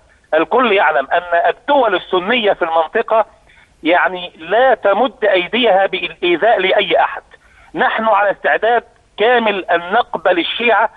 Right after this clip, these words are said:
آه، في إيران وفي غير إيران، طالما أنهم لا يتآمرون على السنة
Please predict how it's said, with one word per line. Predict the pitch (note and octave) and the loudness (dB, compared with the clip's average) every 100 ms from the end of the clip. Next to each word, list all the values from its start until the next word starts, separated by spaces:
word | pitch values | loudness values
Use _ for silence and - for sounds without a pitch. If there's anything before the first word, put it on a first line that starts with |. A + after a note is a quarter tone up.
| - _ _ - | -14 _ _ -2
آه، | D3+ D#3 | 0 0
في | E3 G#3 G3+ | -2 -2 0
إيران | G3 A3+ A#3 | 2 2 2
وفي | G#3 F#3+ | 0 0
غير | F#3 A3 | 0 0
إيران، | A3 F3+ G#3 A#3 A3 - _ | 0 0 2 0 -4 -16 _
طالما | G3+ G#3+ B3 C4+ A#3 G3+ | 0 2 2 2 2 0
أنهم | G#3 B3 A#3 A#3 - _ - | 0 0 0 0 -8 _ -8
لا | E3 B3+ | -2 2
يتآمرون | C4 A3 A3 G#3 G#3+ G3 A#3+ B3+ | 2 2 2 2 2 2 2 0
على | F#3 F#3+ | 0 0
السنة | - A3 A3+ A3 | -2 -2 0 -2